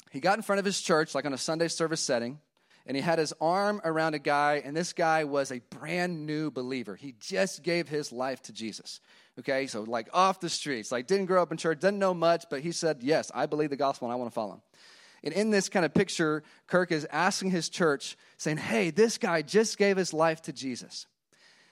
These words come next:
Can any of you guys disciple him, helping him grow in his relationship with God to a point where he also can go and make other disciples?"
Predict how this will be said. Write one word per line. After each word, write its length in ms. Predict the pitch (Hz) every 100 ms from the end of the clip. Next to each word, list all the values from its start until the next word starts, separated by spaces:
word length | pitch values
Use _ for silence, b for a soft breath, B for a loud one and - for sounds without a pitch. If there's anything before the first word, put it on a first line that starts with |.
| b
Can 140 | - 165
any 380 | 185 220 262 254
of 160 | 254
you 200 | 180 208
guys 640 | 190 165 135 117 127 - - - _ _ _ _ b b b -
disciple 800 | 147 - - 170 220 226 233 220
him, 560 | 233 185 135 127 175 - _ _ _ _ _ _ _ _ _ _
helping 400 | 185 214 240 214
him 240 | 190 170
grow 600 | 139 151 175 143 120 131 147
in 60 |
his 140 | 143 127
relationship 340 | 135 170 175
with 160 | 160 -
God 400 | 139 117 117 -
to 160 | 196
a 60 | 180
point 340 | - 196 196
where 120 | 147
he 180 | 139 220
also 340 | 202 180 - 156
can 220 | 156 139
go 240 | 151 151
and 100 | 143
make 220 | 139 139 -
other 200 | 139 131
disciples?" 680 | 117 - 107 - - -